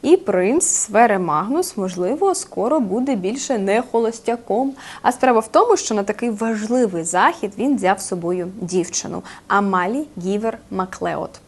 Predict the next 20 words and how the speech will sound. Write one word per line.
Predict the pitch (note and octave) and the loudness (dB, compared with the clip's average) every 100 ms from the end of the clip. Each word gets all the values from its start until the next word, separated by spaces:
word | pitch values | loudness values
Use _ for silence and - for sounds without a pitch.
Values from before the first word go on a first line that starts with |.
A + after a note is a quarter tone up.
| - - - - | -20 -16 -16 -2
До | G#3 | 2
речі, | C4 F4+ - C#4 A#3+ | 4 4 2 0 6
яхта | A#3+ A#3 - | 6 6 2
норвежської | F#3 F3+ G3 F#3+ - F3+ | -4 0 2 2 0 -2
королівської | F#3+ F#3 F3+ - F3+ | 0 0 -2 -4 -4
родини, | F#3+ G3 G4+ E4+ | 0 2 2 2
королівська | - G3 G#3 G#3+ G#3 - | -2 0 2 0 -2 -6
яхта, | E3+ E3 E3 - G3 | -4 -4 -4 -8 -10
взагалі | G3 F#3 G#3 C4+ | -6 -4 -2 -2
одна | C4+ G3+ G3 A3+ G#3+ | -2 -4 -2 -2 -2
з | - | -6
трьох | - G3 G#3+ F#3+ - | -4 0 4 4 2
королівських | - F3+ F3+ E3+ - F3 | -4 -2 -2 -2 -8 -12
яхт, | G3 F#3+ A#3 - | 0 6 6 4
які | F3+ - G3 | -4 -2 -4
взагалі | E3 F#3 G3 G#3 G#3 | -2 0 0 0 -2
зак-, | F#3 - - F3+ | -2 -8 -8 -8
залишилися | F3+ F#3 F#3 G#3+ A3+ G#3+ F3 | -2 -2 0 0 0 0 -4
в | F3 F#3+ F#3+ - - - - | -2 -2 -2 -8 -20 -18 -4
Європі. | G3 F3+ D3+ - - | -2 -2 -4 -6 -10